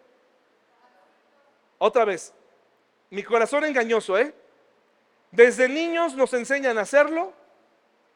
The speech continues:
todo mundo lo detesta, pero cuando crecemos,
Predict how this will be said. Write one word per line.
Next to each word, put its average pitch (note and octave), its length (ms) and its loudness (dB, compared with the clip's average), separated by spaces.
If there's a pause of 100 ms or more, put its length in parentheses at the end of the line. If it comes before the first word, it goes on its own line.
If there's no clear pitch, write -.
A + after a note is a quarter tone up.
(600)
todo D4+ 220 6
mundo D4+ 400 2
lo A3+ 160 0
detesta, A#3 600 -2 (680)
pero A3+ 260 4
cuando A3 340 0
crecemos, E4 840 -2